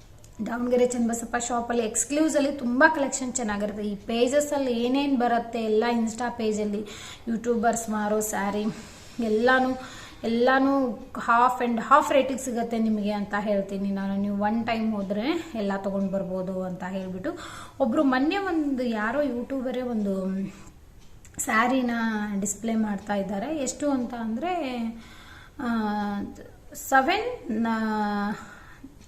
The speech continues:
ತ್ರಿಬಲ್ ನೈನ್ ಅಂತೆ, ಪ್ಲಸ್ ಶಿಪ್ಪಿಂಗ್ ಹಂಡ್ರೆಡ್ ರುಪೀಸು, ತೌಸಂಡ್ ಹಂಡ್ರೆಡ್ಗೆ. ಆ ಸೇಮ್ ಸ್ಯಾರಿ ದಾವಣಗೆರೆ ಚನ್ನಬಸಪ್ಪ ಶಾಪಲ್ಲಿ, ಆ, ತ್ರೀ ಫಿಫ್ಟಿಗಿದೆ.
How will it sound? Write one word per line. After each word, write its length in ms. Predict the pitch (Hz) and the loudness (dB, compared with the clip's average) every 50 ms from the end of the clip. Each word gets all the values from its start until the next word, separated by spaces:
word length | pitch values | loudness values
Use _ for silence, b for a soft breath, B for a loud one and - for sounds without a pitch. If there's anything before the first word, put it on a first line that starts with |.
| - - | -4 2
ತ್ರಿಬಲ್ 400 | 285 311 226 220 359 381 381 349 | 4 4 8 10 10 10 10 8
ನೈನ್ 240 | 311 262 233 220 | 6 6 6 4
ಅಂತೆ, 560 | 214 202 196 - 262 359 480 508 - B B B B B B B B B B B - - | 2 2 0 0 -2 -2 -2 -4 -6 B B B B B B B B B B B -10 -2
ಪ್ಲಸ್ 580 | - 392 453 480 466 - - - - - - - | 4 4 4 4 4 0 -4 -10 -12 -12 -8 -6
ಶಿಪ್ಪಿಂಗ್ 640 | - - 320 - - - - 339 320 294 254 202 | -2 -2 -2 -2 -2 0 4 6 6 8 6 6
ಹಂಡ್ರೆಡ್ 480 | 202 196 - 233 226 220 196 208 196 202 | 2 0 0 0 0 0 0 0 0 -2
ರುಪೀಸು, 720 | 202 196 - - 214 202 190 190 294 392 494 - - - B B B B B B B B B B B B - - | -4 -6 -4 -4 -2 -2 -2 -2 -2 -4 -4 -6 -10 -16 B B B B B B B B B B B B -2 2
ತೌಸಂಡ್ 580 | 349 359 359 339 381 466 480 466 466 440 339 302 | 4 4 4 4 2 2 2 2 2 6 6 6
ಹಂಡ್ರೆಡ್ಗೆ. 760 | 254 240 226 220 220 247 262 254 277 285 254 208 202 - 180 - - B B B B B B B B B - 285 | 6 6 4 2 2 2 4 6 8 8 8 8 4 0 -2 -4 -6 B B B B B B B B B 6 6
ಆ 60 | 311 | 6
ಸೇಮ್ 720 | - - - - 277 262 247 247 262 277 320 392 440 427 | 6 4 0 2 4 4 4 4 4 4 4 4 2 2
ಸ್ಯಾರಿ 360 | - 403 392 381 381 392 - | 2 4 4 4 4 4 6
ದಾವಣಗೆರೆ 420 | 311 285 285 311 311 320 311 311 | 8 8 8 8 6 4 4 2
ಚನ್ನಬಸಪ್ಪ 560 | 302 - 311 294 269 269 277 - 294 294 - 277 269 262 254 254 247 240 240 - | 2 2 2 2 2 2 0 -2 -4 -2 -2 -2 0 0 2 0 0 0 -2 -2
ಶಾಪಲ್ಲಿ, 800 | 247 233 220 226 233 226 226 254 330 415 - B B B B B B B B B B B - | -2 -2 -2 -2 -2 -2 0 0 0 0 -2 B B B B B B B B B B B -6
ಆ, 40 | 247 247 247 240 233 226 226 220 220 214 214 208 214 | -4 -2 0 2 2 2 2 0 0 0 0 -2 -2
ತ್ರೀ 380 | - - - - 392 440 440 | -6 -6 2 8 10 10 10
ಫಿಫ್ಟಿಗಿದೆ. 680 | 427 427 - - - - 262 240 180 180 190 185 208 - | 10 8 0 0 0 -2 -2 -2 -2 -4 -6 -6 -8 -12